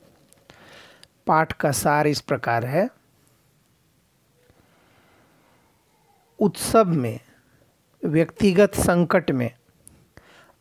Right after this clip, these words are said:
अकाल पड़ने पर, देश पर आपदा आने पर और दैनिक व्यवहार में जो सहायता करता है, वह मित्र होता है। यदि संसार में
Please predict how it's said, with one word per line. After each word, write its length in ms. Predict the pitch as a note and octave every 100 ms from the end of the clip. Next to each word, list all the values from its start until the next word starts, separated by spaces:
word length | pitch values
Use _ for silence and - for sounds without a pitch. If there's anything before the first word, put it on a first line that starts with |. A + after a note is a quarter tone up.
| -
अकाल 420 | D3 D#3+ E3+ F#3
पड़ने 420 | F3 F3 D#3 C#3
पर, 380 | A#2+ - A#2+ - _ _ _ _ _ _ _ _ _ _ _
देश 360 | C#3+ F3 F#3 -
पर 240 | - F3 - -
आपदा 360 | D#3+ D#3+ E3+
आने 340 | E3 D3+ D3+ C#3+
पर 340 | A#2+ B2 A#2+ - _ _ _ _ _ _ _
और 200 | E3 E3
दैनिक 520 | C#3 C#3 F3 F#3 G#3+ F#3+
व्यवहार 540 | D#3 D#3 B2+ E3 E3
में 280 | C#3 A2 - _ _ _ _ _ _ - _ _ _
जो 240 | D3 F3 F#3
सहायता 680 | - - D#3 D3 E3+ A3 A3
करता 440 | - B2+ A#2+ E3
है, 300 | C#3+ - - _ _ _ _ _ _ _ _ _ _ _ _ _ -
वह 200 | D#3+ D3+
मित्र 360 | D3 D#3 - C#3+
होता 300 | G3+ - D3+
है। 200 | G3 - _ _ _ - _ _ _ _ _ _ _ - -
यदि 300 | E3 G#3+ G#3
संसार 640 | - F3 D#3+ F3+ F3+ F#3
में 340 | D#3+ C3 C#3